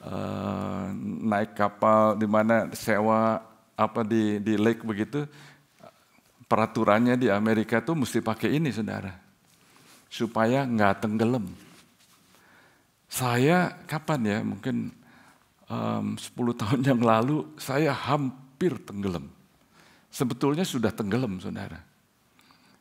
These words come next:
Waktu saya pergi ke Saint Thomas, sebetulnya sudah tenggelam.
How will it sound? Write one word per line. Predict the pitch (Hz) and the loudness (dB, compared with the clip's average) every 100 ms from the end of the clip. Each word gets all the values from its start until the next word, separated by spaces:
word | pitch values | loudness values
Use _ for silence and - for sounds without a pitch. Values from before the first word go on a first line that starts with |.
| _ | _
Waktu | 107 92 101 | -6 -4 -4
saya | 101 | -2
pergi | - 92 98 | -2 -4 -4
ke | 95 101 98 95 78 64 - - | -2 -2 0 -2 -6 -8 -14 -16
Saint | - 120 107 | -4 -2 0
Thomas, | - 104 98 - - - _ _ _ _ - _ _ | -2 -4 -4 -6 -10 -16 _ _ _ _ -20 _ _
sebetulnya | - 143 135 180 | -10 -6 -2 -2
sudah | 208 165 135 | -2 0 -2
tenggelam. | 147 123 151 143 | 0 0 0 -2